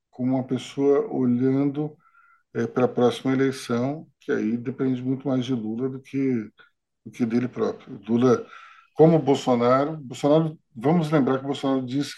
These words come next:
que, que era contra a reeleição e que não concorreria à reeleição durante a campanha. No primeiro mês, ou melhor, no segundo mês, ele já tava falando em reeleição.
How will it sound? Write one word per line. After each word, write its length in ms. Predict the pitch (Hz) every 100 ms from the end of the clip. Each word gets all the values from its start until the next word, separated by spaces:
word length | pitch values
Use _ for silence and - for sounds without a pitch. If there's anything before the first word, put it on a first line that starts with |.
| -
que, 320 | 147 147 -
que 580 | - 131 131 127 117 - _ _ _
era 160 | 123 117
contra 380 | - 151 156
a 20 | 131
reeleição 720 | 131 120 110 - 139 175 190 _ _ _ _ _ _
e 160 | 120
que 240 | 120 - 131
não 240 | 131 180
concorreria 720 | 180 170 - 135 131 123 135
à 40 | 135
reeleição 640 | 131 131 127 - - 127
durante 280 | 139 147 139
a 40 | -
campanha. 460 | 143 - 107 104 _ _ _ _ _ _ _
No 240 | 127 139 139
primeiro 960 | - - 151 135 139 170 208 208 214
mês, 840 | 208 165 135 131 135 - - - _ _
ou 80 | 135
melhor, 160 | 139 139
no 60 |
segundo 440 | 143 160 156 220 202
mês, 300 | 165 180 180
ele 280 | 190 185 165
já 200 | 151 175
tava 280 | - 175 175
falando 280 | 175 170
em 60 | 160
reeleição. 560 | 156 151 127 - 120